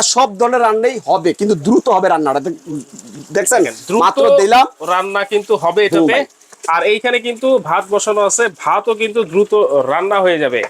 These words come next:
Speaker 1: রান্না হয়ে
Speaker 2: আচ্ছা,
Speaker 1: যাবে।
Speaker 2: এটাতে কি ভাতের মারটার গালতে হয় না?
Speaker 1: ভাই, এটাতে মাত-, মারটার গালার কোনো সিস-,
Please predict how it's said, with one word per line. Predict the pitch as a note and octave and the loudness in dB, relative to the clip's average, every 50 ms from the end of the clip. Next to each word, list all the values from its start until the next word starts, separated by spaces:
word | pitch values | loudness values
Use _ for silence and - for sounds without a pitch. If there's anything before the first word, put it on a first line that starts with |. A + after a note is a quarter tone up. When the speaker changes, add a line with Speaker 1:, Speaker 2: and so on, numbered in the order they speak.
| - - - | -8 -4 0
Speaker 1:
রান্না | D#3 F#3 F#3+ G3 F#3 | 0 2 2 2 2
হয়ে | F#3 | 2
Speaker 2:
আচ্ছা, | F3+ D#3 G#3+ | 2 0 0
Speaker 1:
যাবে। | A3+ B3 | 0 0
Speaker 2:
এটাতে | - C4 B3+ C4 | -2 -2 -2 -2
কি | B3+ B3 C4+ C4 G#3+ D#3+ | -4 -4 -4 -4 -4 -4
ভাতের | C#3 - D3+ F3+ F3+ A#3+ A3+ G#3+ | -4 -4 -4 -4 -2 -2 -2 0
মারটার | G3 G3+ G#3 - - A3 G3+ | 0 0 -2 0 -2 -4 -2
গালতে | G3 G3 G3+ G3+ G#3 | 0 0 -2 0 0
হয় | F#3 F#3+ F3+ | 0 0 2
না? | D#3+ G3+ | 2 4
Speaker 1:
ভাই, | A3 G#3 D#3 A#2 - _ _ _ - - | 4 2 2 -2 -8 _ _ _ -6 0
এটাতে | E3+ F#3+ G#3 G#3 F#4+ | 2 2 2 2 2
মাত-, | A3 G#3 F#3+ F3+ F3 - - F3+ | 2 2 2 2 0 -2 -4 -4
মারটার | F#3+ F#3 F3+ F#3+ G3+ - - C#4 D#4 - | 0 2 2 2 0 0 0 0 0 2
গালার | G3+ F#3+ G3+ G#3 | 2 2 2 2
কোনো | G3+ F3+ F#3+ F#3 | 0 0 -2 -2
সিস-, | - - E3 - - - - | -2 -2 -4 -4 -6 -6 -8